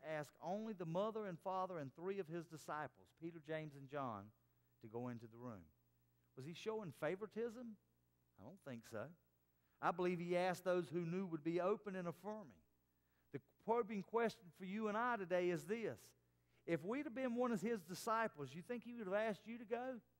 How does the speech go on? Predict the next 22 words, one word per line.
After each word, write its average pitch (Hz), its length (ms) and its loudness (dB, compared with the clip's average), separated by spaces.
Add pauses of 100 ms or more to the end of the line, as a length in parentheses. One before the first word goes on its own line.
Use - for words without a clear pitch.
(1300)
Would 151 140 -2
you 208 140 2
have 240 80 0
been 240 180 2
one 240 160 2
of 226 100 -2
the 214 100 0
three? 254 460 -2 (1800)
Because 151 320 0
he 226 140 2
knew 233 200 2
your 220 220 2
heart 190 300 2
was 170 140 -4
so 220 280 4
open 226 340 2
and 170 160 0
you 214 160 2
had 214 300 2
that 208 200 -4
kind 214 180 -2
of 202 80 -4